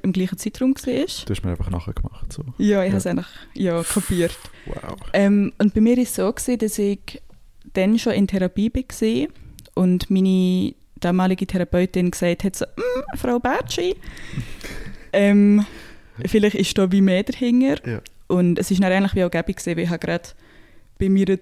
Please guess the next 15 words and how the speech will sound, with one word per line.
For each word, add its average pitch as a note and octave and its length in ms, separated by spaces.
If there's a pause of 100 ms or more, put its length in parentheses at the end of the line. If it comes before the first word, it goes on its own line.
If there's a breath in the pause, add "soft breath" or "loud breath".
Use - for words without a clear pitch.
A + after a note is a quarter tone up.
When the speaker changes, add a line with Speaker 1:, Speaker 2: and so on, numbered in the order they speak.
(120)
Speaker 1:
Therapeutin E3+ 640
quasi, E3 480
wo D#3 60
ich D#3+ 120
eh E3+ 140
schon F3+ 120
war, D#3+ 460
können E3+ 240
die E3 140
Abklärung G3+ 460
machen. G3 340
Sie F3+ 160
ist E3 100
wie E3+ 100
auch E3+ 320